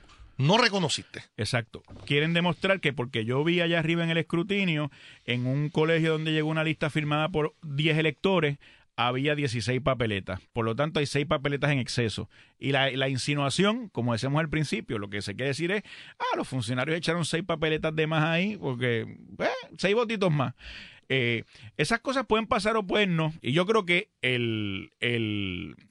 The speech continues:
Speaker 2: lo que se quiere es llevar a la luz pública que ha habido esos hallazgos. Hoy, hoy dice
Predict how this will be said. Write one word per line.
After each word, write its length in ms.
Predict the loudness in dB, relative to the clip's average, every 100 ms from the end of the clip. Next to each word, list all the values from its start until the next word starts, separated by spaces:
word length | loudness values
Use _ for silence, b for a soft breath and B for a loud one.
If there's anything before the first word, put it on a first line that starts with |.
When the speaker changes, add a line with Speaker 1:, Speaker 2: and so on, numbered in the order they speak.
| _
Speaker 2:
lo 240 | -2 -2
que 100 | -2
se 160 | -4 -4
quiere 380 | -4 -2 0 -2
es 60 | -6
llevar 360 | -4 -2 0 0
a 80 | 0
la 100 | -2
luz 160 | -4
pública 580 | -4 -2 0 -2 -2 -6 -8 b b
que 100 | -2
ha 40 |
habido 220 | 0 2 2
esos 200 | 2 2
hallazgos. 520 | 2 2 0 -2 -4
Hoy, 240 | 0 0 0
hoy 180 | -2 0
dice 440 | 0 0 0 -2